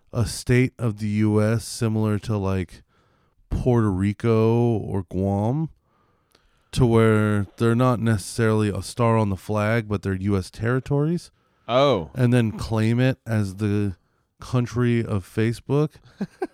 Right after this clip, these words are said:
Speaker 1: And then you have, like, Puerto Rico, Guam, Facebook, like, all these, like, technically they're states that get U S, um, support,
Speaker 2: Mm-hmm.
Speaker 1: but they're not states, right? Like,
Speaker 2: Right.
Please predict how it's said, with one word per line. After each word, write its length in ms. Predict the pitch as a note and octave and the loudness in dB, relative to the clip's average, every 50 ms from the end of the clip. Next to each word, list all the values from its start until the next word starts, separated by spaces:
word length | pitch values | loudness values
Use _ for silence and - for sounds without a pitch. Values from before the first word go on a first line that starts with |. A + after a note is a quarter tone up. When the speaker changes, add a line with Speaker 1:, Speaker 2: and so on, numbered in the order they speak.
| _ _ _ _ _ - | _ _ _ _ _ -6
Speaker 1:
And 240 | - A#2+ B2 B2 A#2+ | 0 2 2 4 4
then 240 | B2 B2 B2+ B2+ B2 | 4 4 4 4 4
you 120 | A#2+ B2+ | 6 6
have, 340 | A#2+ A#2 B2+ B2 A#2+ A#2 G#2 | 6 6 4 4 4 4 4
like, 300 | A2 A2+ G#2 F#2 - - | 4 2 2 0 -2 -6
Puerto 320 | - - A#2+ A#2 G#2+ G#2 | -4 0 2 2 4 2
Rico, 640 | G2 G2 G#2 G#2+ G2+ - - A2 G#2+ G#2+ G#2 G#2+ G2+ | 2 2 2 2 0 0 2 2 4 4 4 2 0
Guam, 840 | G#2 G#2 - F#2+ G#2 G#2 G#2+ G#2+ G#2+ G#2+ G#2 G#2 G#2 G#2 G#2 G#2 G2 _ _ _ _ _ _ _ _ _ - | -2 -4 -2 0 0 2 2 2 0 0 0 0 0 0 -2 -4 -6 _ _ _ _ _ _ _ _ _ 0
Facebook, 1040 | - A2+ G#2 G2+ G#2 G#2 F#2+ - - - G#2 G#2 G#2 G#2 G#2 G#2 G#2 G#2 G#2 - - - - _ _ _ _ _ _ _ _ _ _ _ _ - | 4 4 6 6 6 4 2 0 -2 2 4 6 6 6 6 6 6 4 2 0 -2 -16 -20 _ _ _ _ _ _ _ _ _ _ _ _ -4
like, 260 | G#2 G#2 G#2 F#2+ - | 0 0 0 0 -2
all 220 | - A#2+ A#2 A#2 A2 | 0 2 2 4 4
these, 320 | A2 A2+ A2 G2+ - - | 4 2 2 0 0 0
like, 220 | A2+ G#2 G2 F2+ _ - | 2 2 2 0 _ -4
technically 580 | - A2 A2 G2+ G#2+ A#2 G#2 - A2 A2 G#2+ G#2 | -2 -2 -2 0 -2 -4 -2 0 2 2 2 4
they're 220 | G2 G2+ F#2+ F#2 | 4 4 2 2
states 440 | - - - - A2+ G#2+ G#2+ - - | 0 -6 -2 0 2 2 2 -2 -2
that 180 | - G#2+ F#2 - | -2 -2 -2 0
get 160 | G#2+ G2 G2 | -2 -4 -2
U 260 | G#2 G#2+ G#2 G2+ G2+ | -2 -2 0 2 2
S, 340 | G2+ G2+ F#2+ - - - - _ _ _ _ _ _ _ _ _ _ _ _ _ _ - | 2 0 -2 -4 -10 -20 -20 _ _ _ _ _ _ _ _ _ _ _ _ _ _ -4
um, 680 | A2 G#2 G#2 G#2+ G#2 G2+ F#2+ F#2 F#2 F#2+ G#2 G#2 - - _ - - | 0 2 4 4 4 2 2 -2 -4 -6 -6 -8 -10 -12 _ -20 -14
support, 720 | - - - A#2 - - - G#2+ G#2+ A2 B2+ - - - - _ _ _ _ _ | -8 -4 -4 -2 -2 0 2 4 4 4 2 0 -4 -16 -18 _ _ _ _ _
Speaker 2:
Mm-hmm. 280 | B2 A#2 A#2 A2+ A2+ A#2 A#2 - | -14 -12 -12 -12 -14 -16 -14 0
Speaker 1:
but 160 | - A2 F#2+ G2+ | 2 2 4 4
they're 100 | A2 G2+ | 2 2
not 340 | G#2 G#2+ A2+ A2+ G#2+ G2 | 4 4 4 2 2 0
states, 520 | - - - - G#2 - - _ - - - | -4 -10 -10 -8 -8 -8 -8 _ -12 -4 0
right? 260 | G#2+ A2 A#2 A2 G2+ | 2 2 2 2 2
Like, 160 | A2+ G#2+ G#2+ | 0 0 0
Speaker 2:
Right. 240 | G#2 G2+ G2 G2+ | 0 -2 -8 -10